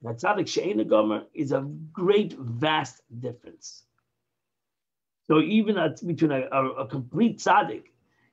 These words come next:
and a, and a regular Tzaddik, there's a, there's a, there's, like, no comparison between the two. A Tzaddik Gomer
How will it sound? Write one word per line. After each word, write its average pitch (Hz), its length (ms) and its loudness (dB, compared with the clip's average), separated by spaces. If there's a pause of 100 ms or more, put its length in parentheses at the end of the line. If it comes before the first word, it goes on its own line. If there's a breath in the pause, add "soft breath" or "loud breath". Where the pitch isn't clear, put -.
and 151 140 2
a, 139 240 2
and 156 100 4
a 143 80 4
regular 180 460 4
Tzaddik, 123 380 -8 (680)
there's 139 180 -2
a, 135 200 -2 (180)
there's 151 160 -2
a, 135 140 -4 (160)
there's, 170 180 6
like, 160 300 0
no 196 180 2
comparison 139 680 -2
between 123 340 -12
the 117 80 -14
two. 131 200 -20 (1000)
A 120 100 -12
Tzaddik 143 460 -2
Gomer 247 560 4